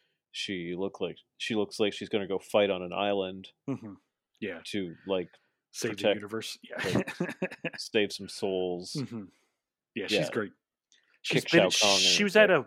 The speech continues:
Speaker 2: one of the Bloodsports, too.
Speaker 1: She was.
Speaker 2: Three or four. I don't know. They've had so many Bloodsports now, but <laughs>
Speaker 1: Yeah, she was there.
Speaker 2: Mm-hmm.
Speaker 1: Um, yeah. Um, she's the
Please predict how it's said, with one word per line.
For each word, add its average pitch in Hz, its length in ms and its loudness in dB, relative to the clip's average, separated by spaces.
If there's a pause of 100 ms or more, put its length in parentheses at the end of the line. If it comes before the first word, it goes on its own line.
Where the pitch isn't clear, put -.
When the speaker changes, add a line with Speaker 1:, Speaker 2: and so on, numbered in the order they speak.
(140)
Speaker 2:
one 123 180 2
of 226 60 4
the 190 80 2
Bloodsports, 104 580 -8
too. 127 280 -10 (480)
Speaker 1:
She - 140 -2
was. 107 440 4 (440)
Speaker 2:
Three 120 140 2
or 110 60 0
four. - 280 -8
I 117 60 -4
don't 92 160 -12
know. 95 60 -14
They've 95 100 -12
had 92 100 -10
so - 120 -12
many 87 100 -16
Bloodsports - 480 -12
now, 95 220 -14
but 113 120 -6 (600)
<laughs> - 300 -20
Speaker 1:
Yeah, 139 140 8
she 156 180 2
was 147 100 2
there. 110 240 2 (160)
Speaker 2:
Mm-hmm. 113 260 -6
Speaker 1:
Um, 101 380 -2 (840)
yeah. 131 220 8 (220)
Um, 101 480 2 (180)
she's 107 420 -8
the 98 380 -4